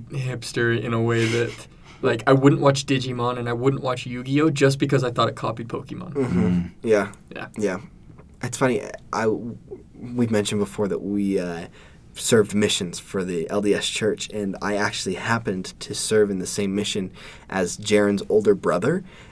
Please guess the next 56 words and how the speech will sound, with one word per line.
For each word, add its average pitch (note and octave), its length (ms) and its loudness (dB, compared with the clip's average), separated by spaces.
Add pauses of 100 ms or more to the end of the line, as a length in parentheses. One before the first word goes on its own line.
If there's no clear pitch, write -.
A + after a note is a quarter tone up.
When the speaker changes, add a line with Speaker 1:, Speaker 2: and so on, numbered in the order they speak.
(100)
Speaker 2:
and G2+ 180 0
that's - 260 0
where G#2+ 120 2
I F#2+ 80 2
learned F2+ 260 -2
Pokemon. G#2 400 -4
He - 260 0
taught - 400 2
me A#3 100 4
how - 180 2
to E3 80 6
Speaker 3:
<laughs> - 0 -
Yeah. C3+ 160 6
Speaker 2:
play C3+ 160 10
Pokemon. D3 420 10 (100)
Speaker 3:
My C#3+ 80 2
brother. G2 520 4
Speaker 2:
Yeah, G2 320 4
and B2 100 4
I B2 100 8
still C#3 200 4
have A2+ 220 0
those G#2+ 220 4
cards, F#2+ 380 -6
too, A2 200 0
that G2+ 100 -2
I G#2 80 -2
got A2 240 -4
Speaker 3:
Oh, D#3+ 80 -2
Speaker 2:
just D3+ 160 2
Speaker 3:
yeah. D3 160 -8
Speaker 2:
on E3+ 140 6
my E3 80 6
mission E3 260 4
as, B3 140 10
like, F#3+ 180 10 (100)
as G3 160 10
a F#3 80 8
twenty-year-old A#2+ 540 4
man. F#2 240 -4 (280)
Speaker 3:
Yeah. F2 200 0
Speaker 2:
So, F#2+ 520 0 (480)
but D3+ 140 6
it's, D3+ 80 2
it's, B2 240 2
Speaker 1:
Funny. B2 160 0
Speaker 2:
it's C#3+ 100 4
amazing B2 400 4
kinda G#2+ 200 -2
where G#2 180 6
the G2+ 100 0
cards G2 440 -4
have E2+ 160 -10
gone. C2+ 360 -6 (120)
Speaker 3:
Yeah. G2 340 4
Speaker 2:
Because, G2 400 2